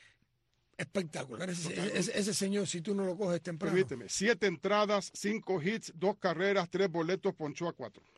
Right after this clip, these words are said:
Speaker 1: Y los Yankees, de-, tú, tú no puedes desperdiciar oportunidades, como la desperdiciaron, creo que fue en el tercer inning, tratando de robarle una base.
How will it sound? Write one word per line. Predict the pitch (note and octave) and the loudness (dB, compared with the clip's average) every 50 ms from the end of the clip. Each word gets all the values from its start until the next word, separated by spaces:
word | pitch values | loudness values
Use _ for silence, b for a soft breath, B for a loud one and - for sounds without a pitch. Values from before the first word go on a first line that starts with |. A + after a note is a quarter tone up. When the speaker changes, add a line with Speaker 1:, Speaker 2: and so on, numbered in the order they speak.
| b b b b b b _ | b b b b b b _
Speaker 1:
Y | F3+ G3 G3+ | -4 -4 -4
los | F#3+ E3+ D#3 C#3+ | -2 -4 -4 -4
Yankees, | D#3 F3 F#3 F#3 E3+ - E3+ - _ _ | -4 -6 -6 -8 -10 -14 -16 -18 _ _
de-, | - C3+ C3+ B2 - _ _ - - | -16 -16 -16 -16 -16 _ _ -20 -20
tú, | - A#3 - | -20 -16 -10
tú | - C#4+ E4+ | -8 -6 -6
no | E4+ A3 | -6 -8
puedes | F3 G#3 G3 E3+ C#3 | -8 -6 -6 -6 -6
desperdiciar | C#3 C3 - C#3+ C3 B2+ B2 A2 - - D3+ C3+ B2+ - | -8 -10 -12 -14 -12 -12 -12 -12 -12 -12 -14 -14 -14 -14
oportunidades, | - A#2+ A2+ A2 G2+ A2 - A#2 G#2 G2+ G2 G2 F#2 E2 - - - - - - - - b b b b b b b b b - | -16 -16 -16 -16 -18 -18 -18 -16 -16 -14 -14 -14 -16 -16 -18 -20 -20 -20 -20 -20 -20 -20 b b b b b b b b b -14
como | - D#3+ D3+ D3+ D3+ | -12 -10 -8 -6 -6
la | D3+ C#3+ | -6 -6
desperdiciaron, | C3 - - C#3 C3 C3+ B2+ - - D#3 D#3+ E3 E3 D#3 D3 C3+ | -8 -8 -10 -10 -10 -10 -10 -10 -10 -10 -8 -8 -8 -8 -10 -10
creo | B2+ D3 D#3+ | -10 -10 -10
que | D3+ | -10
fue | - E3+ E3 | -10 -10 -10
en | D3 | -12
el | C#3 | -12
tercer | B2 B2+ A#2 - - D3+ C#3+ | -12 -12 -10 -10 -8 -6 -6
inning, | D#3+ E3+ E3+ E3 D3+ B2 b b b b b b b | -6 -6 -6 -8 -10 -12 b b b b b b b
tratando | - - C#3 C3+ B2+ - E3 G3 A3+ G3+ F3+ | -12 -10 -10 -10 -10 -10 -10 -10 -8 -8 -10
de | C3+ | -10
robarle | A#2 C3 C#3 B2+ C#3 D#3 E3 D#3+ | -8 -8 -8 -6 -6 -6 -6 -6
una | D#3 D3 C#3 C3+ | -8 -8 -10 -10
base. | C3+ C#3+ F#3 C#3 - - - A2 G2+ | -10 -10 -10 -10 -12 -12 -14 -16 -20